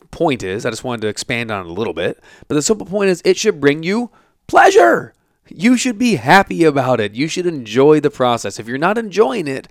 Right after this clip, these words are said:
if it's not bringing you self-care, really stop and look at it and ask, "Is this something I want to continue doing?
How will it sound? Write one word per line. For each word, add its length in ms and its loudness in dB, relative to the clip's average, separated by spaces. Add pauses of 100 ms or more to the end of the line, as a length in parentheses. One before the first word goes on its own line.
(440)
if 120 -8
it's 140 -8
not 220 -2
bringing 300 -2
you 120 -4
self-care, 1000 -4 (400)
really 680 -4
stop 640 -6
and 200 -10
look 200 -6
at 180 -4
it 40 -4
and 100 -10
ask, 280 -6
"Is 200 -10
this 100 -4
something 300 -6
I 80 -2
want 240 -4
to 60 -8
continue 460 -10
doing? 340 -8